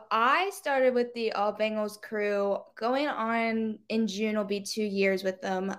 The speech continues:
I previously worked in the front office from twenty fourteen to twenty twenty as an intern into full-timer, and that's how I met James. Uh, so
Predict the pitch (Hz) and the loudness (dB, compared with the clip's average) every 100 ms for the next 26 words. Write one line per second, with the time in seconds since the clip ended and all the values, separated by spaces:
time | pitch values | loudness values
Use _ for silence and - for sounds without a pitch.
0 | - 196 202 202 202 202 196 277 277 311 | -2 4 6 8 6 4 -2 -4 0 0
1 | 285 269 202 214 220 226 - 185 208 208 | 2 0 4 4 4 2 -6 -2 0 0
2 | 202 202 202 202 190 180 190 190 190 190 | 0 0 0 0 2 2 2 2 2 -2
3 | - 214 202 202 196 - - - - 254 | 0 4 4 4 2 -2 -16 -20 -4 6
4 | 254 254 247 233 233 226 220 208 214 202 | 8 10 10 8 6 0 2 2 -2 -4
5 | - 202 208 202 - - - 214 202 185 | -4 -2 -2 -4 -8 -16 -6 0 2 2
6 | 185 196 - _ - 202 196 196 196 - | 0 -2 -8 _ 6 8 8 6 -2 -2
7 | 208 202 208 202 196 196 196 196 196 196 | -2 -2 -2 0 2 0 0 0 0 -6
8 | 196 190 180 196 180 175 175 - 190 202 | -6 -4 -4 0 0 2 0 0 2 8
9 | 233 240 233 220 196 190 175 - 185 170 | 8 8 4 6 6 4 2 0 -2 0
10 | 175 180 - - - - - 196 190 190 | -2 -6 -10 -20 -20 -6 2 6 6 4
11 | 190 208 196 196 190 | 4 6 8 6 4